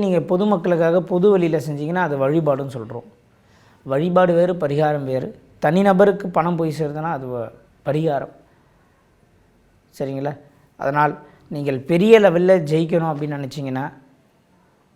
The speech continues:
பெரிய லெவல்ல உங்களுடைய மாற்றம் இருக்க வேண்டும் என்று நீங்க நினைத்தீங்கன்னா, உங்களுடைய புத்தி, புதன் புத்தியா, குரு புத்தியா, சனி புத்தியா, கேது புத்தியா, ராகு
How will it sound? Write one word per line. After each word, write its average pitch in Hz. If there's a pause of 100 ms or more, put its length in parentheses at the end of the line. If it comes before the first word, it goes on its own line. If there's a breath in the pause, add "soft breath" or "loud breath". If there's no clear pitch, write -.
(280)
பெரிய 196 (120)
லெவல்ல 175
உங்களுடைய 143 (100)
மாற்றம் 165
இருக்க 165
வேண்டும் 151
என்று 135
நீங்க 127 (100)
நினைத்தீங்கன்னா, 143 (1300)
உங்களுடைய 190 (140)
புத்தி, 165 (1000)
புதன் 170
புத்தியா, 110 (520)
குரு 175
புத்தியா, 123 (160)
சனி 175 (100)
புத்தியா, 120 (160)
கேது 170
புத்தியா, 120 (140)
ராகு 165